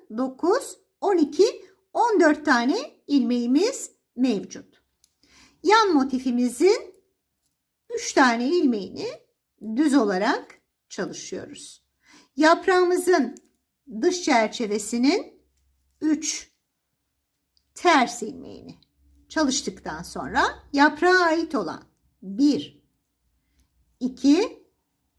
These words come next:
üç, dört ve beş tane ilmeği düz olarak hazırlıyoruz. Ve diğer çerçeve için üç tane ters.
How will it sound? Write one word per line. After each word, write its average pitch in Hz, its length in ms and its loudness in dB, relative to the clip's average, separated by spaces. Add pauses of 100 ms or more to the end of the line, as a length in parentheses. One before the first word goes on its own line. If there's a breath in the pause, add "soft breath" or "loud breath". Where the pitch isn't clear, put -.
(500)
üç, - 540 -4 (1080 soft breath)
dört 302 600 0 (760)
ve 226 300 -6
beş 415 260 4
tane 220 300 0
ilmeği 277 560 -4
düz 285 200 0
olarak - 460 -8
hazırlıyoruz. 302 880 0 (500)
Ve 294 140 -6
diğer 403 380 2
çerçeve 190 500 -6
için 208 320 -6 (540)
üç 339 280 -6
tane 214 480 -2 (1300)
ters. - 600 -8